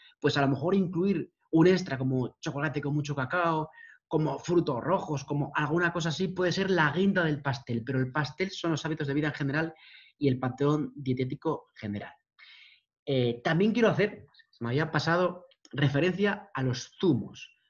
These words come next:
Tomarse un vaso de zumo natural no azucarado al día no se relaciona con más riesgo de exceso de peso corporal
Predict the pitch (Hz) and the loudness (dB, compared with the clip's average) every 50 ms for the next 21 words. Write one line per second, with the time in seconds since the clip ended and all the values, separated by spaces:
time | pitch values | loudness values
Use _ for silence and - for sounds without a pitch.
0 | - - 143 151 190 196 - - 196 180 180 175 180 190 - - 175 151 143 143 | -6 -2 0 2 2 0 0 2 0 0 0 2 0 0 0 0 0 0 0 0
1 | - 185 175 180 170 160 135 143 156 156 147 143 131 147 139 147 143 139 135 127 | 0 0 0 0 0 0 0 0 2 2 2 2 0 -2 -2 -2 0 0 0 0
2 | 123 127 165 185 190 - - 143 151 165 156 - 175 151 151 147 131 139 156 147 | 0 0 0 0 -2 -2 -2 0 0 0 0 0 -2 -2 0 0 0 0 0 -2
3 | 139 139 143 131 143 143 151 139 131 131 120 120 117 113 - - - 151 143 143 | -2 -2 0 0 0 0 0 0 -2 -2 -2 -2 -4 -6 -8 -8 -6 -6 -4 -4
4 | 127 120 123 156 131 156 147 147 143 127 120 135 151 185 196 208 | -4 -4 -4 -4 -4 -4 -4 -4 -4 -4 -2 -2 0 0 -2 -2